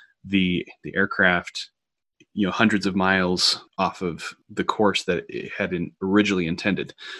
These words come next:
The same is true for the brand new lieutenant coming into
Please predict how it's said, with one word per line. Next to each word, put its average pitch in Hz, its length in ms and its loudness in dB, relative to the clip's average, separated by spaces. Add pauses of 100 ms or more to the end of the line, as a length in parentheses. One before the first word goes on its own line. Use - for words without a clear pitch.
(300)
The 101 80 -4
same 127 460 6
is 101 240 2
true 113 480 4
for 98 380 2 (140)
the - 140 -14
brand 104 300 4
new 120 140 4
lieutenant 101 600 0
coming 101 280 2
into 101 640 4